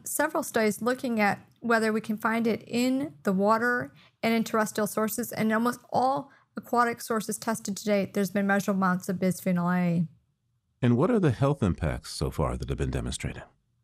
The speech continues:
Speaker 1: The health effects are many. These include cancers, reproductive deficiencies in males and females,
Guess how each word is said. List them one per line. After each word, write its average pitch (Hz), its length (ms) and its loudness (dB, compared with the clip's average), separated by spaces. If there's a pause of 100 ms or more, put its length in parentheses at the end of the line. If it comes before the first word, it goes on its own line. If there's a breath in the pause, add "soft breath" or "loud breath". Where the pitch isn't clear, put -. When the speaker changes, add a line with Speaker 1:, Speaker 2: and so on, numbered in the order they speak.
(120)
Speaker 1:
The 247 120 0
health 285 300 0
effects 247 400 -2
are 214 120 0
many. 208 440 0
These 247 220 -2
include 233 400 -2
cancers, 262 720 -4 (140)
reproductive 240 580 0
deficiencies 233 680 -2
in 196 100 2
males 208 360 0
and 202 240 -2
females, 269 420 -2